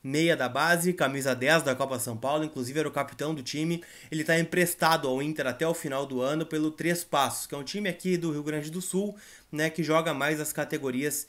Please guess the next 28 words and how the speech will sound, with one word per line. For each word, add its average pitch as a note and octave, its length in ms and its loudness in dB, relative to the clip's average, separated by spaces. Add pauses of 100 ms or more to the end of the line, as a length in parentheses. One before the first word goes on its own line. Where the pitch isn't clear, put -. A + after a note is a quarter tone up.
(280)
inferiores, D3 720 0
né? A#2 100 -8
Um B2+ 80 -6
time C3+ 220 -10
que C#3+ 120 -10
faz C#3 280 -2
algumas C3+ 420 -2
boas D3+ 340 2
campanhas, C#3+ 640 -2 (420)
é, A#2 680 -2 (180)
no, B2+ 1300 -4 (240)
no D#3 340 0
estadual D3+ 380 -2
sub-vinte, E3 560 0
sub-dezessete, C#3 880 -2
é B2+ 80 -2
muito D#3+ 240 -2
forte, C3+ 440 -2
né? A#2 200 -6
Um C#3 100 -8
time C3 240 -8
que C3+ 180 -12
prioriza C3 540 -2
aí B2+ 80 0
a B2 60 -2
formação B2+ 400 -6
de C#3+ 80 -6
atletas. A#2 560 -8